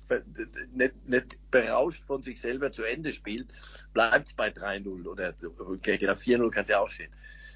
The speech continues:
Und das ist für Barcelona unerträglich. Und das müssen sie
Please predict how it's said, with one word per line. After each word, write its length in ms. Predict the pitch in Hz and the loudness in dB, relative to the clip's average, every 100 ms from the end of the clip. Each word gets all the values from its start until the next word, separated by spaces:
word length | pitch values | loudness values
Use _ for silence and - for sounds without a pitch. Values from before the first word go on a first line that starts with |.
| - - - - | -20 -20 -18 -4
Und 260 | 113 104 | -2 4
das 220 | 139 156 - | 6 6 4
ist 440 | 135 143 - - | 0 0 -2 -16
für 420 | - 131 117 113 - - | -8 0 0 0 -6 -4
Barcelona 800 | 110 104 117 104 104 104 107 104 - | -2 -2 -4 -6 -6 -6 -4 -4 -6
unerträglich. 1040 | 123 120 90 98 - 87 85 - - - - | -8 -6 -4 -6 -6 -8 -8 -12 -16 -18 -14
Und 260 | 98 90 123 | -12 -2 2
das 240 | 131 - | 2 0
müssen 380 | 117 120 127 107 | -2 -2 -2 -6
sie 420 | 107 110 107 | -4 -2 -4